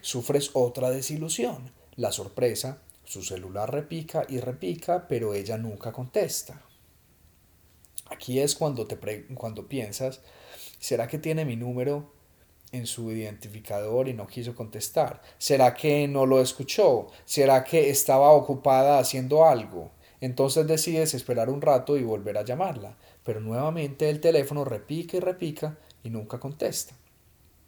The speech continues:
Eso pasa debido a que hay factores externos que influyen en cada situación. Estos son, al día siguiente vuelve con su exnovio.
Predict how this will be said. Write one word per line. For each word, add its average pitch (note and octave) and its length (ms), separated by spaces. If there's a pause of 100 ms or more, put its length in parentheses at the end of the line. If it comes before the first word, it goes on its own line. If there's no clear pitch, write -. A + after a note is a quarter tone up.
(500)
Eso C#3 300
pasa D3 280
debido A#2+ 440
a C#3 80
que - 340
hay C3 160
factores F#3 760
externos D#3+ 760 (360)
que B2+ 100
influyen D3 720 (160)
en A2+ 120
cada A#2+ 340
situación. B2 680 (300)
Estos E3+ 320
son, A2+ 320 (800)
al D#3+ 160
día A3+ 160
siguiente G#3 560
vuelve F3+ 340
con E3+ 160
su D#3 140
exnovio. C#3+ 500